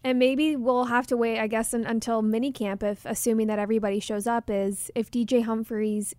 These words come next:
is able to go out there and practice, and he's out there as your left tackle,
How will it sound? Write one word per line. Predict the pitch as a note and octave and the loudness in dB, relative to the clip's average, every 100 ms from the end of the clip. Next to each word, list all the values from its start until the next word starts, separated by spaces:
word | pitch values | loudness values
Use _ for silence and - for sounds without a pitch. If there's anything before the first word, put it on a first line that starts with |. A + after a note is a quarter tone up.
| - | -4
is | A3 G#3+ G#3 G#3+ G3+ - - - _ _ - | 0 2 2 0 -2 -8 -12 -20 _ _ -4
able | A#3+ A#3 A#3+ | 2 2 2
to | B3+ | 2
go | A3+ | 0
out | G#3 | 0
there | G#3+ | -2
and | G3 | -4
practice, | G#3 G3 - - B3 - - - | -4 -6 -8 -12 -12 -12 -12 -6
and | A3 | -2
he's | A3+ A3+ | 0 0
out | A3 | -2
there | G#3+ G#3 | -2 -2
as | G#3 | -2
your | G3+ | -4
left | F#3 - | -6 -6
tackle, | F#3 F#3 - A3 | -8 -8 -12 -12